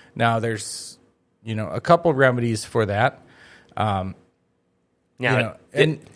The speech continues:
Speaker 1: you can, you can see 'em year round. You know, you see a lot of 'em in the spring because of the weather and the sun.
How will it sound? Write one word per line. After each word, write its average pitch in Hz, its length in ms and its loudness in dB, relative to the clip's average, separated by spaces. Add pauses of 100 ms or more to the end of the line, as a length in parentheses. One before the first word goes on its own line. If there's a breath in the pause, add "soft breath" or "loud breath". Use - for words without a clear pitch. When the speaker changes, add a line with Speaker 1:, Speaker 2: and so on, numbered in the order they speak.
(120)
Speaker 1:
you 190 180 -2
can, 156 220 0
you 170 180 -2
can 180 160 0
see 190 240 -2
'em 135 120 2
year 127 160 -2
round. 113 360 -4
You 143 120 0
know, 139 80 2
you 135 160 2
see 196 160 0
a 165 100 6
lot 131 260 4
of 143 60 0
'em 143 180 0
in 143 80 0
the 139 80 0
spring 131 460 0
because 123 400 0
of 120 80 0
the 117 80 0
weather 117 280 2
and 107 140 -4
the 107 40 -6
sun. 113 440 -2